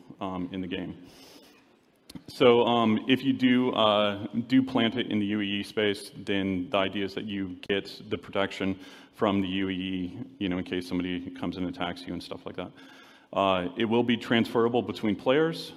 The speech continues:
Um, like any good government, uh, the U E E will actually take, um, a cut of that in a title transfer cost. Um, we're doing is we're doing general licenses. Later on, the U E E will portion out,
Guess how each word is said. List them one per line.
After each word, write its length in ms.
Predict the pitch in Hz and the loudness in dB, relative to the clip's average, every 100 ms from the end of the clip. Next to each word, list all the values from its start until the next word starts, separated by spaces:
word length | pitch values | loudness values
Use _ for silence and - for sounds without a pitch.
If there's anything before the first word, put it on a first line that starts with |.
| - - | -16 -6
Um, 540 | 101 98 95 95 95 - | -2 0 0 0 -4 -2
like 240 | 104 - - | 0 0 0
any 180 | 120 113 | 2 2
good 420 | 110 117 107 - | 4 2 0 -2
government, 640 | 123 117 120 135 143 135 - - - - - | 2 4 4 4 2 -6 -12 -20 -20 -20 -4
uh, 400 | 104 104 101 98 92 | 2 4 4 2 -2
the 80 | 110 | -4
U 180 | 104 113 | 0 0
E 320 | 107 107 117 | 0 0 0
E 40 | 117 | 2
will 300 | 110 110 104 | 4 4 4
actually 300 | 104 110 101 | 0 0 -2
take, 520 | - 107 104 - - | 0 0 0 -8 -4
um, 680 | 98 92 92 92 - - - - | -2 0 -2 -4 -8 -12 -16 -8
a 80 | 101 | -6
cut 240 | - 110 | 0 0
of 120 | 117 | 2
that 220 | 123 127 135 - - - - - | 0 0 -4 -14 -20 -20 -20 -4
in 200 | 107 101 | 0 0
a 60 | 98 | 0
title 340 | - 107 104 | 0 0 0
transfer 380 | - 107 104 113 | 0 -2 -2 -4
cost. 480 | 117 113 117 - - - - - - - | -2 -2 -2 -10 -18 -20 -20 -20 -8 2
Um, 720 | 113 110 107 107 101 92 - - | 4 6 6 4 4 0 -6 -6
we're 220 | 110 107 | -2 -2
doing 300 | 95 101 98 | 0 0 0
is 180 | 95 - | -2 -4
we're 140 | 101 | -4
doing 260 | 92 98 95 | -2 -2 0
general 300 | 110 110 104 | 2 2 4
licenses. 640 | 104 104 107 - 107 101 | 2 2 -2 0 -2 -2
Later 260 | 104 101 101 | 0 2 2
on, 400 | 101 98 101 104 | 2 0 -2 -6
the 80 | 101 | -2
U 200 | 104 101 | 0 0
E 200 | 101 101 | 0 0
E 40 | |
will 140 | 98 92 | -2 -2
portion 360 | - 104 104 | 0 0 0
out, 380 | 95 90 87 - | 0 0 -4 -10